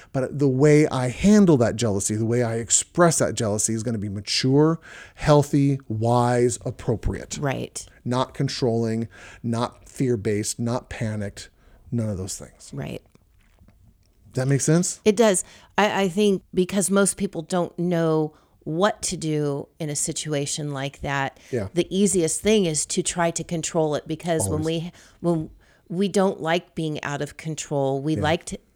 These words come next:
Speaker 2: when something's not going right, we want some semblance of control so that we can feel better.
Speaker 1: Always. This whole story goes to prove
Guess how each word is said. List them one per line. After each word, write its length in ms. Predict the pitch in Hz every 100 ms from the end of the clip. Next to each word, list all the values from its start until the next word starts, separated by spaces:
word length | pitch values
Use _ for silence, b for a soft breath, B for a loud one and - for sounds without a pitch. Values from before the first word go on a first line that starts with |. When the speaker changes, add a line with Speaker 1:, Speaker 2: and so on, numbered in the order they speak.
| 156
Speaker 2:
when 200 | 147 170
something's 540 | 156 196 190 196 180 160
not 200 | 160 -
going 280 | 175 160 143
right, 320 | 160 170 -
we 140 | 165
want 340 | 156 160 - -
some 320 | - 190 185
semblance 540 | - 190 180 180 -
of 140 | 165 -
control 500 | 165 - 175 165 156
so 200 | - 170
that 100 | -
we 80 | 165
can 220 | 175 165
feel 520 | - - 165 147 147 b b b b -
better. 520 | 147 175 139 117 -
Speaker 1:
Always. 360 | 117 101 92 - - _ _ B B B -
This 300 | 120 160 -
whole 200 | 180 160
story 720 | - - 135 123 120 120 117 _ _ _ _ _ _ _ _ -
goes 320 | 139 135 127
to 140 | 123
prove 760 | - - 127 120 113 113 110